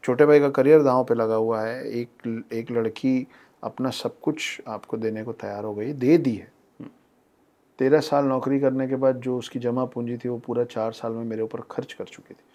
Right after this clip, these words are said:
Speaker 1: छप्पन लाख से ऊपर without a commitment कि "I love you" और "I love you too" नहीं हुआ था।
Speaker 2: हम्म।
Speaker 1: उसने ना इंटरेस्ट, जो आदमी साढ़े तीन करोड़ रुपए के कर्ज में दबा हो और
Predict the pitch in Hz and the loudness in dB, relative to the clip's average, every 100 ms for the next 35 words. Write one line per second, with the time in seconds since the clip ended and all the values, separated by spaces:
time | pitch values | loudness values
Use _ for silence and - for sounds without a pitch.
0 | - _ - 143 - 160 151 139 - 135 | -20 _ -6 -4 0 2 2 0 -2 -4
1 | 127 127 165 156 - 127 120 123 139 151 | -4 -2 -2 -2 -8 -10 -4 2 2 2
2 | 143 131 123 117 131 143 139 - _ _ | -2 -2 -2 -4 -4 -4 -8 -16 _ _
3 | _ _ - - 139 151 190 220 220 196 | _ _ -10 -2 4 6 8 8 8 8
4 | 180 180 190 190 190 143 95 - - _ | 6 4 4 2 0 0 -6 -12 -20 _
5 | _ - - - - 113 _ _ - 160 | _ -20 -18 -16 -18 -20 _ _ -14 -8
6 | 156 139 139 139 135 135 151 147 - _ | -6 -4 -2 0 0 2 2 0 -10 _
7 | _ _ _ _ - 131 147 151 160 135 | _ _ _ _ -2 4 4 4 2 4
8 | 143 147 160 175 165 156 151 156 156 156 | 4 2 0 2 4 4 4 4 2 0
9 | 147 143 147 131 127 151 110 98 123 _ | 0 0 0 2 4 2 0 -6 -12 _
10 | _ _ _ _ _ _ _ 131 143 170 | _ _ _ _ _ _ _ 4 4 4
11 | 175 - | -2 -10